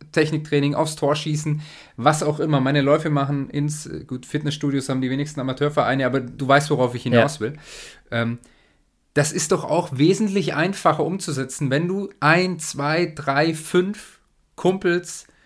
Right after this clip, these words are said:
Speaker 1: ähm, Mannschaftskollegen dabei hast, die sagen, hey, ich bin dabei, geile Idee. Und wenn's regnet, machen wir's trotzdem.
Speaker 2: Absolut.
Speaker 1: Und wenn du's alleine machst, ist es dann nicht auch so, dass du in die Kabine kommst, alle sind schon geduscht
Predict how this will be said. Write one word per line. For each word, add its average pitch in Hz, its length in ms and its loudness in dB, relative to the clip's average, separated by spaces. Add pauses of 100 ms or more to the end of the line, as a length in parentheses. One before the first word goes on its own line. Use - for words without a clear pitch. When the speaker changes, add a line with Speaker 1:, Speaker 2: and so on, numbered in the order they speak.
(280)
Speaker 1:
ähm, 139 540 4
Mannschaftskollegen 151 960 0
dabei 123 360 4
hast, 160 420 -2
die 139 80 -2
sagen, 139 280 4
hey, 175 160 2
ich 151 120 -4
bin 151 140 0
dabei, 143 480 2
geile 165 280 2
Idee. 147 520 0 (240)
Und 131 100 0
wenn's 156 300 2
regnet, 160 460 2 (160)
machen 156 260 2
wir's 139 180 0
trotzdem. 98 540 -8 (140)
Speaker 2:
Absolut. 120 180 -2
Speaker 1:
Und 123 80 0
wenn 180 100 6
du's 190 160 0
alleine 170 320 4
machst, 160 440 -2 (460)
ist 170 160 0
es 214 120 -4
dann 196 160 4
nicht 208 180 0
auch 190 100 4
so, 190 180 0
dass 170 180 0
du 196 160 -8
in 190 140 -4
die 175 60 -2
Kabine 175 360 0
kommst, 175 320 -4
alle 165 160 2
sind 170 200 -4
schon 165 200 -4
geduscht 156 500 -4